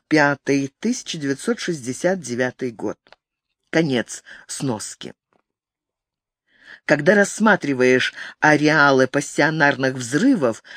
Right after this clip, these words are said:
то создаётся впечатление, будто земной шар исполосован неким лучом, причём с одной лишь стороны, а распространение пассионарного толчка ограничивалось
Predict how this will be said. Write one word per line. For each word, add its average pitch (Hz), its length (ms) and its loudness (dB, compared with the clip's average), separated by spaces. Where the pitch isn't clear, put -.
то 190 100 4
создаётся 247 580 2
впечатление, 240 680 -2
будто 214 300 -4
земной 208 380 0
шар 277 480 2
исполосован 247 1300 4
неким 247 400 2
лучом, 180 760 0
причём 147 360 -2
с 151 100 -2
одной 214 500 2
лишь 180 460 -2
стороны, 240 720 0
а 135 160 2
распространение 165 1120 2
пассионарного 147 840 2
толчка 139 640 -2
ограничивалось 180 1160 0